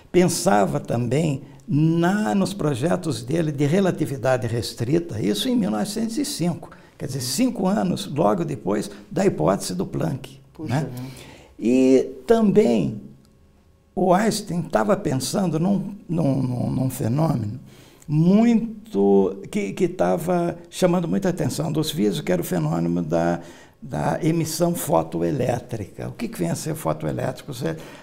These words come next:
Speaker 1: a, a luz bate numa superfície metálica e, e emite elétri-, elétrons, essa
Speaker 2: Uhum,
Speaker 1: superfície.
Speaker 2: uhum.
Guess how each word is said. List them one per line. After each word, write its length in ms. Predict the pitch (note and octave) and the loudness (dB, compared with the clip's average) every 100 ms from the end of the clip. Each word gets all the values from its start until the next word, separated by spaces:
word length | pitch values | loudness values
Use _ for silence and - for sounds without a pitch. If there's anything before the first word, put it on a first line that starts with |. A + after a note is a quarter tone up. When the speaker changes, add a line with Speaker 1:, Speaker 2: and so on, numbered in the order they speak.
| - | -8
Speaker 1:
a, 260 | C#3 - | -6 -2
a 40 | D#3 | 0
luz 280 | D#3+ F3 A#2+ | 2 2 0
bate 460 | C3 C#3+ C3 C3+ | 0 2 2 -2
numa 180 | B2+ B2+ | -2 -2
superfície 600 | - C#3+ D#3+ D3+ E3+ E3 | -4 -4 -4 0 -2 0
metálica 720 | F3+ F#3+ - G#3 G#3 - E2+ | -2 -2 -2 -2 -4 -2 2
e, 360 | E2+ G3 E3+ F#3 - - - - | 4 4 2 -4 -16 -20 -20 -6
e 380 | D#3 E3 E3 F3 | -2 0 0 2
emite 360 | E3+ D3+ E3 F#3 | 2 2 0 0
elétri-, 680 | F#3 C3+ C#3 C3+ - A2 - | 0 2 0 0 -6 -8 -8
elétrons, 800 | D3 D3 A2+ A#2+ A#2+ - A2+ - - | -6 -4 -2 -2 -4 -10 -10 -12 -6
essa 220 | A#2+ C3+ | -4 -2
Speaker 2:
Uhum, 60 | C3 | -4
Speaker 1:
superfície. 800 | D3 D#3 D#3 C#3 A2 G#2 | -2 -2 -2 -2 -4 -4
Speaker 2:
uhum. 40 | - | -8